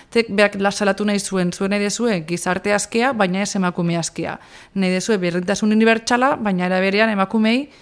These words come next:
eskubide zibilak eta politikoak ukatzen dizkiguzue.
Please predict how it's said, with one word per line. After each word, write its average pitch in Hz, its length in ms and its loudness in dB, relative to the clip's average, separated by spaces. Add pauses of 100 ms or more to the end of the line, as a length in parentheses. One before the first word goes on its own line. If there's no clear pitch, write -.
(340)
eskubide 208 380 2
zibilak 214 420 0
eta 220 160 2
politikoak 220 500 0
ukatzen 190 300 -2
dizkiguzue. 160 640 -8